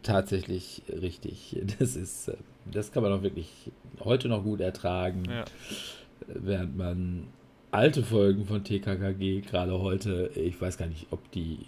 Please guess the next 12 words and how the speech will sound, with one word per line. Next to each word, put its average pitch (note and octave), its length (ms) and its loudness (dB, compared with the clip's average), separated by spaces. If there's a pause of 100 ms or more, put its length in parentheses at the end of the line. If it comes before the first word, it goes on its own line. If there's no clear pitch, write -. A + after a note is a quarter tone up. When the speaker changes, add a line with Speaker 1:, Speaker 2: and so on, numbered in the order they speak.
(180)
Speaker 1:
die E2+ 160 -6
werden - 160 -8
doch D#2 80 -10
bestimmt - 260 -12
auch D#2+ 80 -6
bald D#2+ 240 -6
irgendwann D#2+ 360 -8
verboten, G2 500 6
oder? F#2+ 280 2 (360)
Das - 200 -6
ist - 160 -10
doch F2 280 -2